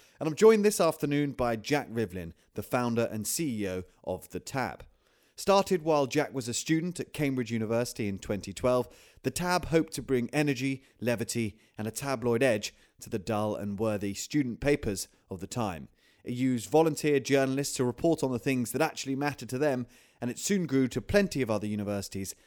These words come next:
across the U K. In twenty sixteen, Jack raised a few million pounds of investment from none other than Rupert Murdoch himself,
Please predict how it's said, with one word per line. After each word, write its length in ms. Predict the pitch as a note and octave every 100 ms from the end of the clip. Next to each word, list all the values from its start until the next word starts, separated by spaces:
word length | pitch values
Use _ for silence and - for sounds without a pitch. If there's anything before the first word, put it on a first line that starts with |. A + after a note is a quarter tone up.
| -
across 420 | G2 - G#2 F#2
the 120 | -
U 200 | F2 G2
K. 380 | F2+ B2+ A2 E2+ - - _ _ _ _
In 100 | -
twenty 320 | B2+ G#3+ G#3 F#3+
sixteen, 480 | F3+ D3+ F#3 F#3 - - _
Jack 200 | - F#3
raised 300 | - D#3 D#3
a 60 | D3+
few 200 | - F3+
million 340 | E3 F3+ D#3+
pounds 340 | C3+ D3+ D3 C#3
of 60 | C3
investment 560 | B2 D#3+ - C3+ B2+ - _
from 220 | - B2
none 180 | C3+ C#3+
other 320 | A2+ G#2+ A2
than 200 | - A2
Rupert 340 | A2 B2 A#2 D#2
Murdoch 380 | G#2+ G2+ E2+ -
himself, 560 | F#2 - D3 G2 -